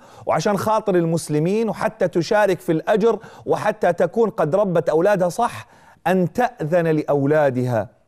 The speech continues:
أن يشاركوا في معركة القادسية، أن تدعو لهم بالسلامة. لكن تخيل الثورة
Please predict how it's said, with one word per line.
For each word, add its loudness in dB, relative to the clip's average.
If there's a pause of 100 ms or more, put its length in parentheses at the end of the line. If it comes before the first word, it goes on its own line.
(120)
أن 2
يشاركوا 0
في -10
معركة -2
القادسية، -2
أن 2
تدعو 2
لهم 0
بالسلامة. 0 (320)
لكن 0
تخيل 0
الثورة 0